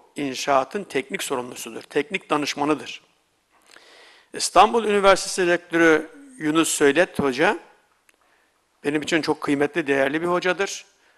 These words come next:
Zaman zaman bunlarla bir araya geliyoruz ve seyri hakkında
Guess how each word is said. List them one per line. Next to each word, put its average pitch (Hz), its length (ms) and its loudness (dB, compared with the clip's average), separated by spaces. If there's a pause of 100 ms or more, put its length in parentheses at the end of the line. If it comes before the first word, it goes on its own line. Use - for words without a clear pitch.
(500)
Zaman 151 380 2
zaman 147 440 0 (640)
bunlarla 143 400 -2
bir 151 80 -4
araya 160 260 2
geliyoruz 165 400 -2
ve 220 120 0
seyri 180 380 0
hakkında 170 760 0